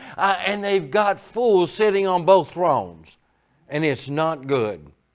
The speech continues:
Uh, Jeroboam is sitting, uh, on the throne in the northern kingdom, uh, and, uh, and we've got another slide here. Uh, uh, I'm sorry there, I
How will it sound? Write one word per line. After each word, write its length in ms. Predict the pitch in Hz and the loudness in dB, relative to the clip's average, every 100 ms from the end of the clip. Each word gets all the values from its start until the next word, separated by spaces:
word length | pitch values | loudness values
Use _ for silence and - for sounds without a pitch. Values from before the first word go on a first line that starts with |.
| _ _ _ _ _ - | _ _ _ _ _ 0
Uh, 560 | 156 156 131 123 117 110 | 6 8 8 4 2 -2
Jeroboam 1120 | 139 233 240 202 165 220 208 147 139 147 139 - _ _ - | 6 6 8 6 8 6 8 6 4 0 -10 -14 _ _ 0
is 480 | 170 180 170 147 131 - | 6 8 6 4 -6 -10
sitting, 760 | - 240 254 147 156 151 151 - _ - | -6 0 0 0 -4 -4 -8 -14 _ 4
uh, 260 | 156 156 175 | 8 8 8
on 180 | 202 185 | 4 4
the 100 | 151 | -2
throne 460 | - 208 208 190 | 0 2 4 2
in 240 | 180 185 170 | 2 0 0
the 100 | 160 | 0
northern 640 | 180 220 233 190 165 143 | 4 4 4 2 -2 -6
kingdom, 760 | - 175 120 117 120 120 160 - _ _ - - | -6 -4 -4 -2 -2 -2 -6 -16 _ _ -16 4
uh, 320 | 180 180 170 170 | 10 12 12 6
and, 400 | 170 190 175 135 - - | 2 2 2 -2 -12 2
uh, 480 | 165 160 147 139 139 | 8 8 10 6 4
and 400 | 151 156 151 170 | -6 -10 -6 -4
we've 140 | 214 | 0
got 180 | 226 208 | 4 4
another 280 | 190 196 156 | 4 -2 -2
slide 400 | - 180 160 143 | -2 2 2 2
here. 300 | 120 127 120 | -2 -2 0
Uh, 60 | 113 | 0
uh, 420 | 110 107 107 104 90 95 95 98 104 | 0 -2 -6 -12 -20 -20 -20 -20 -12
I'm 560 | 107 110 123 123 101 | -6 -4 -4 -6 -14
sorry 520 | - - 180 160 139 | -16 -4 0 2 0
there, 260 | 127 139 135 | -2 -2 0
I 160 | 127 | -2